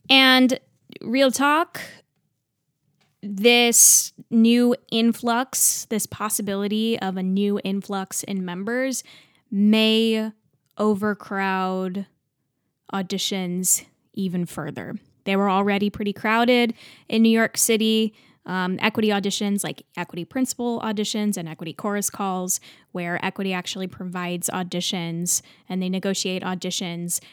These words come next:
into their contracts for certain productions. Those auditions were already super crowded. Depending on the contract, depending on the project, depending on the show, some of those auditions were madhouses.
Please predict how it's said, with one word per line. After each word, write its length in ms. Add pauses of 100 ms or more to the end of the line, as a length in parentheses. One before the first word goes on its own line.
(200)
into 420
their 180
contracts 600
for 160
certain 360
productions. 640 (540)
Those 280
auditions 540
were 180
already 400
super 560
crowded. 580 (340)
Depending 320
on 100
the 80
contract, 560
depending 340
on 100
the 60
project, 600 (400)
depending 600
on 300
the 80
show, 640 (380)
some 540
of 100
those 220
auditions 680
were 160
madhouses. 1040